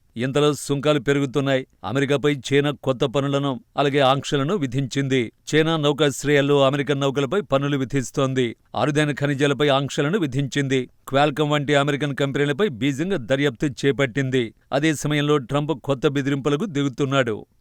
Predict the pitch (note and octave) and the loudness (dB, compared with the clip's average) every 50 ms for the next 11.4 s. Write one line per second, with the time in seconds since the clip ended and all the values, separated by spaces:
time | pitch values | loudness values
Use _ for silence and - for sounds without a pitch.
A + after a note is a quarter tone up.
0 | - - C#3+ D3+ D#3 D#3 C3+ D3+ C#3+ C3+ C#3 D3 C3+ D#3 C#3+ D3 C#3+ C#3 C#3+ C#3+ | -2 0 2 2 2 2 0 0 2 2 0 2 2 0 0 0 0 2 2 2
1 | C#3 C#3 C3 C#3+ C#3+ B2 G#2 C#3+ C#3 C3+ C3 B2+ C#3+ B2 C3 C#3+ C3 C#3+ C3+ C#3+ | 2 2 0 0 -2 -2 -2 0 0 0 0 0 -2 -2 -2 -2 0 0 0 0
2 | D#3+ A#3 A2+ G2 F#2 G2+ B2 C#3 C#3+ C#3 C#3 C#3 C3+ G#2+ - - C#3+ C3+ B2+ B2+ | 0 -2 -4 -4 0 0 2 2 2 0 -2 -2 -4 -4 -2 0 0 0 2 -2
3 | B2+ - - F#2 E2 G#2 C#3 D3 B2+ D3+ D3 D3 B2 - D3 C#3+ C3+ C#3 C#3 C#3+ | -4 -6 -12 -10 -4 -2 -2 0 0 0 -2 -2 -4 0 0 2 2 2 2 2
4 | A#2 C#3+ C#3 C#3 C3 C#3 - - C3 A#2 A2 C#3+ A#2 C#3+ C3+ C3+ C3+ C3+ C3+ G#2+ | 0 0 0 0 0 -2 -2 -2 -4 -2 -2 -2 0 2 0 2 2 0 -2 -2
5 | - C3+ C3+ C#3 C3+ C#3 D#3 G3+ F3 - - C3 C3+ C3 A#2+ G3+ D3 - C#3 C3 | -2 -4 -2 -2 -2 -2 -4 -4 -6 -4 -2 0 0 0 -2 -4 -2 -2 0 0
6 | C3 B2 G#2+ C3+ C3+ C3+ C3+ B2+ A#2 G#2 F#2 - _ _ - B2+ D#3 E3 D#3+ E3 | 0 -2 -2 -2 0 2 2 0 0 -4 -6 -10 _ _ -2 0 0 2 0 0
7 | E3 D#3 C3 - D#3 D#3 D#3 D3+ C#3 C#3+ C#3 B2 - D3+ C#3+ B2+ D3 C#3+ C#3+ C#3 | -2 -2 -2 0 2 4 4 4 2 0 -2 -2 -2 -4 -2 0 0 0 2 2
8 | D3 D3+ C#3+ B2 - - C#3+ C#3+ C#3+ C#3+ C3+ C3+ A2 C#3+ C3+ - - C#3 C#3 C3 | 0 0 -2 -4 0 0 0 2 2 2 2 2 2 0 -2 -2 -4 -4 -2 0
9 | C3+ C3+ C#3 A#2+ - - - E3+ A3+ - _ _ _ _ C#3 C3 C#3 C#3 C#3 B2 | 0 0 -2 -2 -6 -4 -2 -2 -2 -2 _ _ _ _ 0 0 2 2 2 2
10 | C#3+ C#3 D3 D3 C#3+ C#3+ C#3+ D#3 F#3 E3+ B2 - C#3 C#3+ C#3 C#3+ C#3+ B2+ C#3 C3 | 0 0 2 0 0 0 0 -2 -2 -4 -4 0 0 0 2 0 0 -2 -2 -4
11 | - - C#3 C3+ B2+ - C#3 C#3+ | -2 -2 0 0 0 0 -2 -4